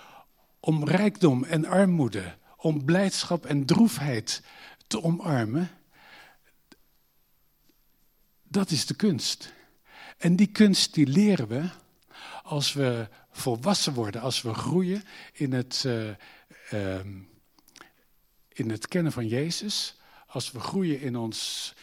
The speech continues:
eh, in ons karakter, als we groeien in onze persoonlijkheid. En om te groeien gebruikt God die lastige situaties in ons leven. Zie je het plaatje bij elkaar komen? En ik, eh, en ik denk dat het, eh, Gods verlangen is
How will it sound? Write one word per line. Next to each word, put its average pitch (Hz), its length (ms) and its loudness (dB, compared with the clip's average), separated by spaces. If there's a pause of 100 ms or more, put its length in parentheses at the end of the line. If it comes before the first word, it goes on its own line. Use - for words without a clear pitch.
(180)
eh, 120 400 -10
in 131 120 -2
ons 110 220 -4
karakter, 151 520 -6
als 135 180 -6
we 127 80 -10
groeien 156 260 -2
in 131 80 -4
onze 117 240 -6
persoonlijkheid. 156 800 -6 (340)
En 156 240 0
om 220 220 4
te 139 140 -2
groeien 156 480 2 (240)
gebruikt 135 500 -2
God - 200 -4
die 139 120 0
lastige 127 440 -2
situaties 117 720 -8
in 110 140 -4
ons 101 220 -6
leven. 95 440 -6 (1120)
Zie - 220 2
je 196 60 4
het 190 140 -2
plaatje 190 520 2 (500)
bij 139 160 -2
elkaar 151 340 -2
komen? 139 400 -2
En 127 160 -4
ik, - 280 -14
eh, 120 180 0 (440)
en 127 140 -4
ik 127 160 -6
denk 147 260 0
dat 131 180 -6
het, - 340 -8
eh, 110 300 -4 (220)
Gods - 320 -6
verlangen 147 360 -2
is - 360 -4